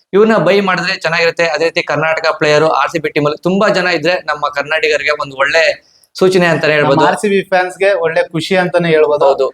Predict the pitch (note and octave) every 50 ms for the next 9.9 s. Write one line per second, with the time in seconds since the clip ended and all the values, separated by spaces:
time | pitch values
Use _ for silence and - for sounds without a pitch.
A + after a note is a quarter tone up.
0 | _ E3+ F3 F#3+ F#3 F3+ - A#3+ A#3 A#3 A#3 G#3+ G3+ G3 G3 G3 G3+ G3 G3+ A#3
1 | - - G3 G3+ - - _ _ _ _ - - G3+ G#3+ A#3 A3+ A#3 - G#3 E3+
2 | F3 F3 F3 G3+ G3 D#3 C3+ - - - _ _ _ _ _ _ _ - E3+ F3+
3 | G3+ G#3 G3 G3+ G3 G3 G3 F#3+ F#3 F3 E3+ D#3+ D3+ D3 C#3+ C3+ B2+ - _ _
4 | _ _ _ _ _ _ _ _ _ - D3+ E3+ G#3 A#3+ A#3+ A#3+ B3 A3 G#3+ A3+
5 | G#3+ A#3+ B3 A#3+ G#3+ - _ _ - - - G#3+ A3 A#3 A3 G#3+ G#3 - - G3+
6 | F3+ E3 G3+ G#3+ A3 - - - - - A3 A#3 A#3+ A#3 A#3+ A#3 G#3 F#3+ F3+ E3
7 | D3 C#3+ D3 C#3+ D3+ F3+ G#3 - - - _ _ _ _ _ - - D3+ D3+ D#3
8 | D#3 - A3+ A#3+ A#3 A3 A3 - - G3+ G3+ G3 G3 G3 F#3 E3 D#3 D#3+ F3+ F3+
9 | - G3+ F#3 F3 F#3 F#3 - - F3 F3 F3 F3 F3+ E3+ E3 D#3+ C#3+ D3+